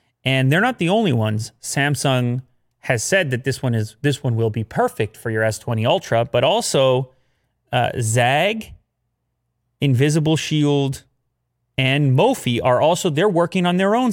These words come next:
their own versions of this thing as well. The Mophie U V sanitizer has room for a six point nine inch device, and it can also sterilize objects like credit cards and earbuds. Well, any of these can do that.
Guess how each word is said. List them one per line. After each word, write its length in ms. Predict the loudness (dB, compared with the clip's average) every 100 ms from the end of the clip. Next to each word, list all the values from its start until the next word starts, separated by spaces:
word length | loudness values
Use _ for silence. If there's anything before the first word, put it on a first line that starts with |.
| -2
their 180 | 0 2
own 180 | 2 2
versions 360 | 2 2 0 -2
of 100 | -2
this 160 | -4 -2
thing 200 | -2 -2
as 120 | 0
well. 480 | 0 0 -2 -6 _ _ _ _ _ _ _ _ _ _ _ _
The 60 | 0
Mophie 380 | 2 2 0
U 120 | 0 0
V 120 | 0
sanitizer 640 | -2 -2 -2 0 0 0
has 160 | 0 0
room 160 | 0
for 120 | 0 -2
a 60 |
six 220 | -2 -4
point 240 | -2 -2 0
nine 180 | -2 -2
inch 200 | -4 -4
device, 580 | -2 0 0 -4 -10 -20 _ _ _ _ _
and 100 | -4
it 60 | 0
can 80 | 2
also 600 | 0 0 0 0 -2 -6 _ _ -10
sterilize 560 | -2 0 2 2 2
objects 340 | 0 0 -4 -4
like 160 | -8
credit 280 | -4 -4 -2
cards 200 | -2 -2
and 120 | -2
earbuds. 420 | -2 -2 2 0 0
Well, 180 | -2 0
any 220 | 0 0
of 120 | -2
these 180 | -4 -6
can 200 | -6 -6
do 140 | -4 -2
that. 340 | -2 -2 -6